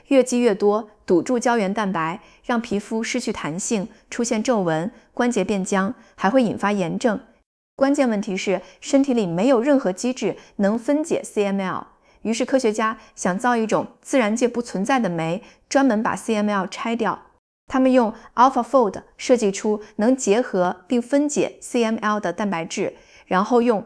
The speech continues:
定向进化不断改写D N A，生成成千上万个变体，测试活性，递归做了五轮迭代。在试管里，这种酶清除了百分之五十二到九十七的C M L，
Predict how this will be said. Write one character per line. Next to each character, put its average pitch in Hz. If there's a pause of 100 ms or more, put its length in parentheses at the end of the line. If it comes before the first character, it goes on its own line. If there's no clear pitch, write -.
(120)
定 277
向 226
进 208
化 185 (160)
不 196
断 247
改 190
写 -
D 214
N 220
A， 220 (160)
生 294
成 196
成 190
千 240
上 247
万 220
个 196
变 202
体， - (220)
测 285
试 226
活 196
性， 190 (260)
递 269
归 247
做 254
了 196
五 175
轮 170
迭 -
代。 190 (340)
在 262
试 240
管 185
里， 196 (160)
这 311
种 233
酶 175
清 302
除 196
了 202
百 175
分 220
之 254
五 190
十 -
二 208 (160)
到 226
九 226
十 165
七 277
的 214
C 190
M 185
L， 175